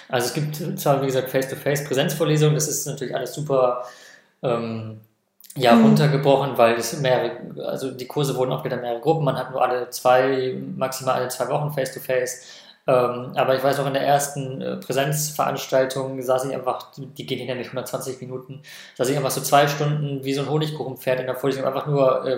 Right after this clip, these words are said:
Speaker 1: einfach nur, äh, glücklich, auch wenn man natürlich Abstand halten musste und so nicht irgendwie zwischendurch quatschen konnte und so, weil so wenig Leute da waren.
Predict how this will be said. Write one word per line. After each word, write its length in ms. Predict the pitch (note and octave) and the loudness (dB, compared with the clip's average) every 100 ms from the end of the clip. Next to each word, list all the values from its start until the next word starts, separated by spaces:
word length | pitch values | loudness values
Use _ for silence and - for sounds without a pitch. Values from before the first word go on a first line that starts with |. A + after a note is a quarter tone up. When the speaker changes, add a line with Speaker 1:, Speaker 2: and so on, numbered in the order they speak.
| B2 | -2
Speaker 1:
einfach 200 | B2+ B2+ | -6 -6
nur, 120 | B2+ - - | -12 -12 -16
äh, 80 | C3 | -18
glücklich, 520 | C3 D3+ C3+ - - - - | -16 -6 -6 -6 -12 -20 -16
auch 400 | - - D#3 D3+ | -10 0 0 2
wenn 100 | D3 | 2
man 160 | D#3 C3+ | 2 0
natürlich 260 | - - | -2 -4
Abstand 220 | C3 - | -4 -4
halten 200 | B2+ B2+ B2 | -6 -6 -6
musste 260 | B2 C3 | -8 -6
und 120 | B2+ | -6
so 100 | B2+ | -4
nicht 200 | B2 B2+ | -6 -6
irgendwie 200 | C3+ A#2+ | -8 -10
zwischendurch 420 | A#2+ - - A#2+ - | -12 -14 -10 -10 -4
quatschen 300 | B2 - C#3 | -6 -6 -8
konnte 240 | B2 - | -8 -8
und 120 | - | -10
so, 120 | C3 | -8
weil 140 | A#2 A#2 | -6 -6
so 100 | A#2 | -8
wenig 180 | A#2+ - | -10 -6
Leute 200 | B2 B2+ | -6 0
da 180 | A#2+ A#2 | 0 0
waren. 180 | A#2+ | -4